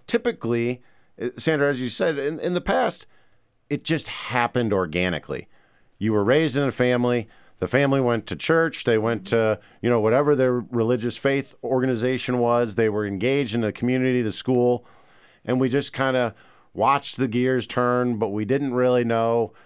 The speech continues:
that they were turning and that, that, that there was this machinery, right? It just kinda operated on autopilot. I think we can say, based on statistics, that's no longer happening, right? That the, the number of kids that are in foster care,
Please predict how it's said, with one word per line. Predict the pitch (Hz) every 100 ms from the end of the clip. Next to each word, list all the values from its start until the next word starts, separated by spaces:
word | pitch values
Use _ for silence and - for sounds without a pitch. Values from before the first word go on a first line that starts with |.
| - -
that | 113
they | 123
were | 113
turning | 104 113 87 69 - - _ _ _ _
and | 98 110
that, | 110 110 90 98
that, | 107 113 104
that | 110 -
there | 113 110
was | 98 117 123 104 87
this | 107 107 - - - - -
machinery, | 101 - 135 101 80 64 -
right? | 87 101
It | 98
just | 113 110
kinda | - 107
operated | 107 107 107 107 107 104 101
on | 98 95
autopilot. | 98 95 80 78 73 - - _ - - - -
I | 107
think | 135
we | 147
can | 139 120
say, | - 139 127 123 117 - - _ -
based | 117 110
on | 123
statistics, | - 101 127 120 - 120 - - - - _ _ _ _ -
that's | 117 120 -
no | 131
longer | 123 120 107
happening, | 101 104 82 67 64
right? | - 90 95 90
That | 95
the, | 107 101 95
the | 85 95
number | 110 127 123
of | 107
kids | 127 113
that | 110
are | 101
in | 87
foster | 117 120 -
care, | - 123 123 117